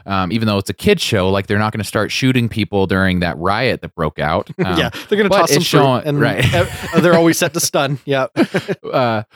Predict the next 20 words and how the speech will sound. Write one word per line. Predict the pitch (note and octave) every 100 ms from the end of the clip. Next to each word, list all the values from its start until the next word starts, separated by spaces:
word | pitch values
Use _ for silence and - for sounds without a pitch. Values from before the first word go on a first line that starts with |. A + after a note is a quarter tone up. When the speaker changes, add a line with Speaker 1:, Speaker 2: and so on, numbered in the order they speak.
| - _
Speaker 1:
but, | F3+ G3+ A2
like, | C3 C#3
it | B2
shows | D3 C3 B2+ A2
that | A2+ - -
they | C3
are | F3+
there | C#3+ B2+ C#3
to | C3+ - B2
control | - A#2+ - G2+ G2
that | G2
trade | - A2 G2
base. | D2 A1 - -
Speaker 2:
Right. | B2+ F#2
Speaker 1:
Again, | F2+ E2+ F#2
and | F2+ G2
it's | F2
kinda | - A2
showing | - G#2 F#2+
that, | F2 E2